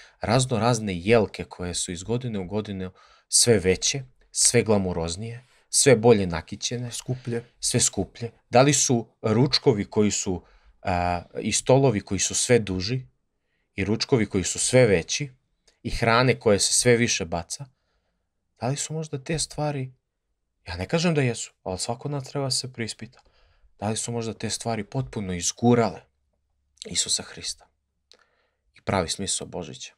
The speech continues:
Speaker 1: I to je, ja mogu da razumem u slučaju ateista, mogu
Speaker 2: Da.
Speaker 1: da razumem u slučaju muslimana, u slučaju ljudi koji nisu hrišćani. I to je okej. Ali ljudi koji se zovu hrišćanima, ljudi koji se zovu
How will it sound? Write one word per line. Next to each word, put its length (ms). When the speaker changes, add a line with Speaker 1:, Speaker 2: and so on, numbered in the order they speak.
Speaker 1:
I 80
to 200
je, 260
ja 120
mogu 220
da 60
razumem 460
u 40
slučaju 400
ateista, 460
mogu 160
Speaker 2:
Da. 60
Speaker 1:
da 80
razumem 420
u 40
slučaju 480
muslimana, 840
u 120
slučaju 400
ljudi 260
koji 120
nisu 240
hrišćani. 380
I 220
to 120
je 80
okej. 340
Ali 240
ljudi 260
koji 140
se 140
zovu 280
hrišćanima, 720
ljudi 280
koji 460
se 240
zovu 460